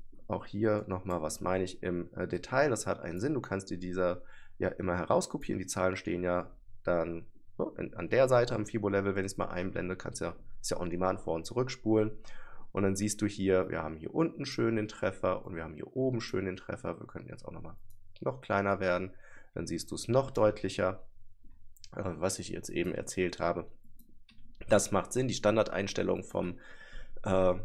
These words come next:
Fibonacci Retracement ist nicht verkehrt, aber vielleicht unzureichend, um sprachlich korrekt zu bleiben. So, ähm,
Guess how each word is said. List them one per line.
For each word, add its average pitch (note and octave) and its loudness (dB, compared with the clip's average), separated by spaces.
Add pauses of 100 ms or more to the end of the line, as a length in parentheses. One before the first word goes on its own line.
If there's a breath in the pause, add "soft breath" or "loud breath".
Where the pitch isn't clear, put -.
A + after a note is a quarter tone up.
(360)
Fibonacci G2 2
Retracement F#2+ 0
ist - 0 (1400)
nicht A2 2
verkehrt, B2 6
aber G#2 10
vielleicht G2 -2
unzureichend, - -4 (760)
um F2 -4
sprachlich - -6
korrekt - -6
zu - -8
bleiben. - -10 (480 loud breath)
So, A2 6 (100)
ähm, D3 8